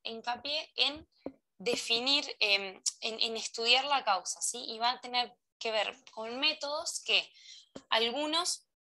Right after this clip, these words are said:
van a, eh, permitir definir la enfermedad de base y el mecanismo del síncope, aquellos van a investigar una respuesta anómala o tratar de reproducir el síncope mediante un estímulo,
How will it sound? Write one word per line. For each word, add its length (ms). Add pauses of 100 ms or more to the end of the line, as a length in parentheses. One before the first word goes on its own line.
(600)
van 200
a, 200 (260)
eh, 260
permitir 520
definir 640 (120)
la 100
enfermedad 640
de 120
base 480 (180)
y 100
el 140
mecanismo 560
del 140
síncope, 600 (460)
aquellos 520
van 240
a 300 (300)
investigar 640
una 180
respuesta 600
anómala 680
o 60
tratar 340
de 160
reproducir 1000 (120)
el 160
síncope 540
mediante 380
un 100
estímulo, 680